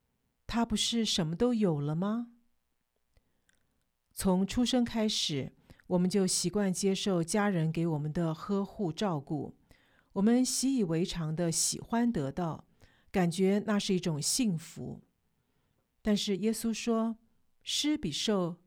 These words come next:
更为有福。”他的说法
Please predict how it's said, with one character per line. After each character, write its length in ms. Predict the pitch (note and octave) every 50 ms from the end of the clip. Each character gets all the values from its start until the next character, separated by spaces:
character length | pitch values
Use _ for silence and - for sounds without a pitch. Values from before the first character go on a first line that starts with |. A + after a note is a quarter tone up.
| _ _
更 160 | - A#3 G3+
为 180 | E3+ D#3+ D#3+ E3
有 180 | E3 D#3 C#3
福。” 540 | C#3 - - - - D#3 D3 D3 D#3 D#3+ G3 - _ _ _ _ _ _ _ _ _ _ _ _ _ _ _ _ _ _ _ _
他 160 | - - F3+
的 80 | E3+ E3+
说 280 | - - G#3+ F#3 G3
法 360 | F#3+ - F3+ D#3 C#3 C3+ D#3